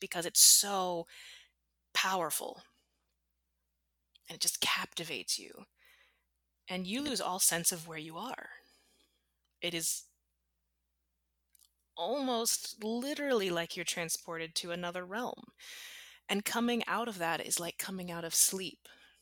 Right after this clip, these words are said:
or waking up from a really powerful dream. We are someplace else for a little while.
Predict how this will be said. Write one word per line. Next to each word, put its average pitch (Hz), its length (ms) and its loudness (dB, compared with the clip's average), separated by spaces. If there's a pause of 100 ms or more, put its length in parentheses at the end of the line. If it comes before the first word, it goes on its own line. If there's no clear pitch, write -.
(320)
or 170 100 -8
waking 170 340 -4
up 165 140 -4
from 170 540 -6 (120)
a 170 120 -8
really 170 320 -10
powerful 165 420 -8
dream. 185 640 -6 (3500)
We 240 180 -6
are 285 100 -2
someplace 269 580 0
else 208 380 0
for 170 180 -8
a - 60 -10
little - 240 -14
while. - 320 -10